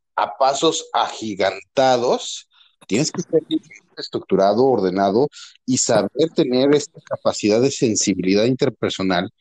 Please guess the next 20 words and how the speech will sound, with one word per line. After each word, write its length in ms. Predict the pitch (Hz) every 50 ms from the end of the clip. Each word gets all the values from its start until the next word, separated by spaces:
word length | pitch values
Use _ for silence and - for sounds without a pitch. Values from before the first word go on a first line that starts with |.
| - - - _ _
para 160 | - 101 104
que 120 | - 113 92
puedas 260 | - 123 139 147 143
desarrollar 460 | 131 117 117 104 92 95 98 110 117
ese 180 | 123 - - 117
branding 340 | 98 101 107 - _ - _
y 100 | - 104
esa 160 | - - 113 - 104
marca 280 | 104 107 - - -
personal 480 | - _ _ _ _ _ - 98 101 98
di-, 160 | 98 - - - - - - - - _ -
de, 260 | - 92 92 92 80
de 100 | 78 101
una 120 | 104 107 -
forma 280 | - - 92 101 107
muy, 320 | 104 101 120 143 160 151 104
muy 220 | 95 113 117 120 120
digital, 540 | 101 104 - - 98 - - 139 120 - 85
¿no? 180 | 85 - - 98 - _
Entonces, 640 | - 104 104 101 - - 131 123 120 117 -